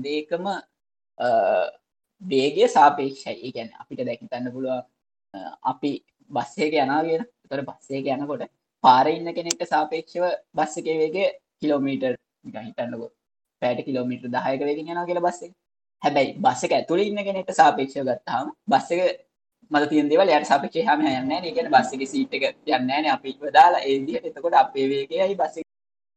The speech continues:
එකේ එකමයි. එතකොට අපිට සාපේක්ෂව බස් එකේ වේගය බිඳුවයි. ඔය කියන සංසිද්ධිය කියන්නේ ඕනම දෙයකට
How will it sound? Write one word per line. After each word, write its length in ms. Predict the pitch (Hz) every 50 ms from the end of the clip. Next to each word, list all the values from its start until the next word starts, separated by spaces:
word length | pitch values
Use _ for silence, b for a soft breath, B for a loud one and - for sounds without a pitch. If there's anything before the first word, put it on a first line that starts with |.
| _ _ _ _ _ _ -
එකේ 160 | - 220 196
එකමයි. 260 | 180 - 170 151 147
එතකොට 200 | 127 - 143 139
අපිට 260 | - - - - 143 156
සාපේක්ෂව 420 | 151 151 151 151 151 151 - 165 160
බස් 160 | 139 - -
එකේ 160 | 160 147 143
වේගය 180 | 143 147 190 208
බිඳුවයි. 300 | 196 185 170 151 123 - - _ _ _ _ _ _ _
ඔය 140 | - 139 147
කියන 220 | 143 170 170 175 180
සංසිද්ධිය 540 | 170 - - 165 165 160 151 147 131 131 127
කියන්නේ 200 | 127 123 123 - -
ඕනම 260 | 135 135 135 135 135
දෙයකට 300 | 135 135 139 135 123 -